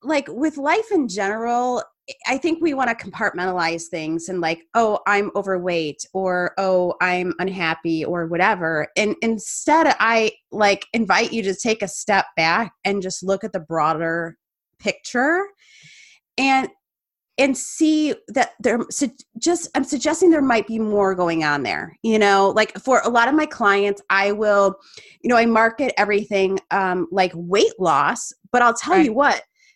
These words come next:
Speaker 1: ninety percent of the work we're doing is mindset stuff.
Speaker 2: Right.
Speaker 1: But they don't think that's what they need,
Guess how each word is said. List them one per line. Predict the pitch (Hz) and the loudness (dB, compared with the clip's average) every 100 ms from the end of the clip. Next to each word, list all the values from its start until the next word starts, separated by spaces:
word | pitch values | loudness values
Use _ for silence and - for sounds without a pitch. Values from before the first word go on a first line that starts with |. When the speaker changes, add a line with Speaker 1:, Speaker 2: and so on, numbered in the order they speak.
| _ _ - | _ _ -6
Speaker 1:
ninety | 214 226 233 339 370 | 0 2 4 4 2
percent | - 247 254 | 0 -2 0
of | 220 | 0
the | |
work | 180 220 220 | 0 0 -2
we're | 175 | -4
doing | 160 190 202 104 92 - - | -2 -2 -2 -4 -8 -10 -8
is | 190 | -4
mindset | 185 185 220 - 135 - | 0 2 0 -4 -8 -8
stuff. | - 80 151 _ 175 | -8 -8 -12 _ -12
Speaker 2:
Right. | 180 170 175 120 - _ _ - | -8 -6 -8 -10 -16 _ _ -2
Speaker 1:
But | 240 | 2
they | 302 302 302 | 2 2 2
don't | 320 254 | 2 2
think | 330 311 | 0 2
that's | 262 254 | -4 -4
what | 254 247 | -4 -2
they | 233 | -2
need, | 233 254 285 277 147 98 | 0 2 2 2 0 -6